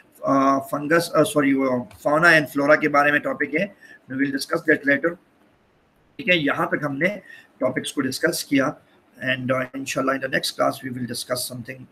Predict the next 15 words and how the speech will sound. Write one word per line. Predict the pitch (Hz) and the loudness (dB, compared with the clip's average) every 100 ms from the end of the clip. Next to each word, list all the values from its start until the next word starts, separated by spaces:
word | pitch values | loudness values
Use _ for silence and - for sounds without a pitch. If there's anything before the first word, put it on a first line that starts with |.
| _ _ _ _ _ | _ _ _ _ _
uh, | 113 113 113 117 117 | -6 -2 0 0 -2
repa-, | - 123 127 | 0 0 0
regarding | 127 127 127 127 120 | 0 2 2 0 -2
the | 123 120 117 113 110 _ _ _ - | 0 0 0 -2 -6 _ _ _ -6
fauna | 127 143 | -2 2
and | 151 135 | 2 2
flora, | - 131 139 180 - _ _ - | -4 -2 0 -2 -6 _ _ -4
and | 127 127 | -4 -2
we'll | 135 135 - - | -4 -6 -8 -8
discuss | 123 - 160 | -8 -6 -6
the | 156 | -4
different | 135 135 131 | -6 -8 -6
type | 120 117 | -4 -4
of | 120 | -6
flora | - 123 123 | -6 -6 -6